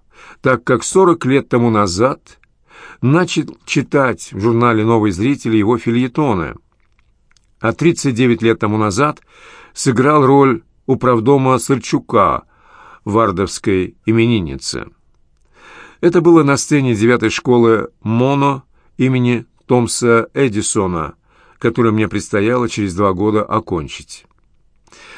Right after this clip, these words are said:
Весной тысяча девятьсот шестьдесят шестого года к Ардову обратилась французская исследовательница творчества Ахматовой Жанна Рют, она же Ганна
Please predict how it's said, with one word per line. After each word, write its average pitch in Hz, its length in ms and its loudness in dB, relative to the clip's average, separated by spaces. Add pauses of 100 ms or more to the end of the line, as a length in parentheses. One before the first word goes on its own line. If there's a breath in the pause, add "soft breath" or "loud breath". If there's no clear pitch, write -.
(140 loud breath)
Весной 175 340 2
тысяча 151 460 0
девятьсот 120 420 2
шестьдесят 110 540 -2
шестого 104 460 -2
года 113 420 0 (320 loud breath)
к - 60 -2
Ардову 143 340 0
обратилась 123 540 0
французская 113 840 0 (100)
исследовательница 113 920 -2
творчества 107 640 -2
Ахматовой 117 680 0 (340 loud breath)
Жанна 113 560 0
Рют, 123 400 -2 (1040 loud breath)
она 110 320 0
же 101 480 0 (100)
Ганна 95 840 -4